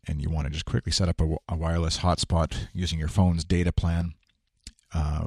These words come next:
you can do that right now. It's, there's, uh, you know, a few steps on your phone to turn it on, and then you join the network on your computer. Now what's gonna happen is, you know,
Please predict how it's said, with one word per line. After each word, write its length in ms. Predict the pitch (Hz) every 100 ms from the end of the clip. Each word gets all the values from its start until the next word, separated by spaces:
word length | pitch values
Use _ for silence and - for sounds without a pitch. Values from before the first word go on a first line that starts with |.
| -
you 100 | 107
can 100 | 98
do 180 | 87 135
that 160 | 127 90
right 140 | 90
now. 260 | 92 92 92
It's, 180 | -
there's, 280 | 82 78 80 - - - - - -
uh, 380 | 78 76 71 71 -
you 100 | -
know, 60 | 80
a 40 |
few 160 | - 90
steps 280 | - 82 -
on 60 |
your 100 | 76
phone 220 | - 117
to 60 | 92
turn 200 | - 92
it 100 | 87
on, 220 | 92 92
and 100 | 87
then 80 | 78
you 80 | -
join 180 | 78 76
the 60 |
network 360 | 76 - 90 -
on 80 | 71
your 100 | -
computer. 440 | - 117 98 92 - - - -
Now 300 | - 90 104
what's 140 | 107 101
gonna 160 | 90
happen 360 | 85 85 85 80
is, 460 | 67 78 73 73 -
you 80 | 78
know, 180 | 73